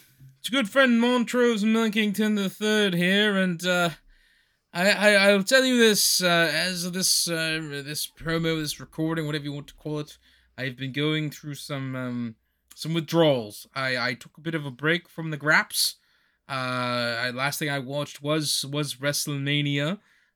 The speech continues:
Um, you can see my videos on that, but I mean, it was it, it, it felt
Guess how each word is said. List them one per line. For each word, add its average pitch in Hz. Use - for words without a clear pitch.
Um, 120
you 123
can 127
see 143
my 139
videos 135
on 131
that, 131
but 135
I 131
mean, 127
it 147
was 143
it, -
it, 190
it 175
felt 170